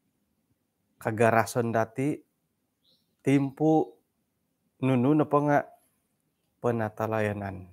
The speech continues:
Paing ka, nagi kadaulo ka mo na business sila nga. Pakita dati dot, nunu na pa hit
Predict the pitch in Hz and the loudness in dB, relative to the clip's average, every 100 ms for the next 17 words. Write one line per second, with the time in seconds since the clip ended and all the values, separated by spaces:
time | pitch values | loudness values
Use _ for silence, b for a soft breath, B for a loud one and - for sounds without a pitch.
0 | - 123 117 98 101 117 117 117 113 117 | -6 -4 -2 -4 -6 -4 -2 0 2 0
1 | 113 123 120 117 110 113 120 - 123 120 | 0 -2 -2 -2 -2 -2 -2 -4 -4 -4
2 | - 117 135 139 123 - _ _ _ _ | -2 -2 -2 -2 -6 -8 _ _ _ _
3 | _ 135 151 147 139 143 - 160 160 151 | _ 0 2 4 4 4 2 2 2 2
4 | - _ _ _ _ - 180 165 139 170 | -4 _ _ _ _ 2 6 8 6 4
5 | 185 170 170 160 - | 2 2 4 2 0